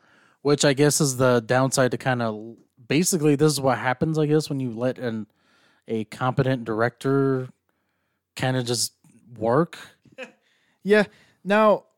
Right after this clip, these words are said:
Speaker 2: they are doing another Harley Quinn movie, right?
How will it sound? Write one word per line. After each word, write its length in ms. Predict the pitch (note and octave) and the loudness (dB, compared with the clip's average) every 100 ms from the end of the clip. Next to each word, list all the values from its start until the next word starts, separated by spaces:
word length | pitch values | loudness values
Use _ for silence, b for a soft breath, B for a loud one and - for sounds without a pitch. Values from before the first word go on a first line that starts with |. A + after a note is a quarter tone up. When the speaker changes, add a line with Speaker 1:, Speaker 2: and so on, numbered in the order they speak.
| _ _ _ | _ _ _
Speaker 2:
they 280 | F3 A3+ A#3+ | 2 2 2
are 320 | F3 G#3+ C#4 | 2 2 2
doing 400 | F#3 E3 D#3+ D3 | 4 4 6 4
another 320 | C#3+ C#3+ C3+ | 6 6 6
Harley 320 | B2+ D3+ B2+ | 6 6 4
Quinn 400 | A#2+ - F3+ D3 | 0 2 2 4
movie, 320 | B2 A2+ A2+ A2+ | 2 2 2 2
right? 360 | B2 B2+ C#3 | 2 2 0